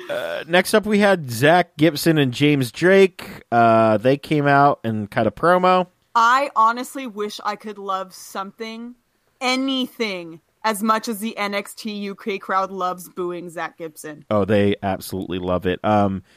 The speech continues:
Speaker 1: Sid
Speaker 2: Just any, like, any crowd in general just loves booing him, and I wish I had that much passion, like, if I,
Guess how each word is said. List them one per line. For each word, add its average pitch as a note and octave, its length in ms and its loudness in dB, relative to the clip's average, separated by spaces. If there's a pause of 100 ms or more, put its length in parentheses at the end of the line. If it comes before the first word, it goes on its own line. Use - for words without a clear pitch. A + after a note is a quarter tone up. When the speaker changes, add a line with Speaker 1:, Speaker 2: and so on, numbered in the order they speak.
(180)
Speaker 1:
Sid - 320 0
Speaker 2:
Just - 260 -2
any, C#4+ 340 -2
like, C#4 240 -2
any E4+ 200 -2
crowd C4+ 320 0
in B3 140 -2
general G#3 480 -4
just F#3+ 180 -12
loves G3 300 -2
booing F#3 320 -6
him, F3 200 -14
and G3 80 -4
I G#3 100 -4
wish A#3+ 280 -2
I A3+ 100 2
had G#3 200 -2
that F#3 160 -2
much F#3+ 180 -12
passion, F#3 540 -4
like, F3+ 160 -10
if F#3 140 -14
I, F#3+ 100 -2